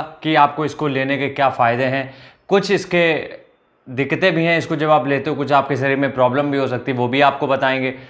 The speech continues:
और आप लोगों के जो डाउट्स थे वो भी क्लियर करेंगे कि इसको लेना कब है, सुबह या शाम, दूध के साथ या पानी के साथ लड़कियां इसको ले सकती हैं या नहीं,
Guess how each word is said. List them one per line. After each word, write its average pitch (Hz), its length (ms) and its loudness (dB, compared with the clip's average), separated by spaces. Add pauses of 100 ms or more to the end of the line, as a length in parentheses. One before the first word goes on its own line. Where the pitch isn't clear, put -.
(220)
और 170 300 6
आप 160 200 6
लोगों 175 160 0
के 175 100 -2
जो 165 220 -2
डाउट्स 151 340 4
थे 151 60 -2
वो 147 120 0
भी 147 140 0
क्लियर 147 260 2
करेंगे 139 400 0 (440)
कि 156 320 4
इसको 156 320 -2
लेना 143 380 4
कब 147 220 2
है, 147 100 4
सुबह 143 300 2
या 147 180 6
शाम, 139 360 2
दूध 135 280 -4
के 156 100 -2
साथ 143 200 4
या 143 120 2
पानी 135 300 0
के 127 60 -4
साथ 143 220 2
लड़कियां 127 360 -2
इसको 131 180 -6
ले 135 180 0
सकती 147 340 -2
हैं 143 140 2
या 143 120 4
नहीं, 143 280 0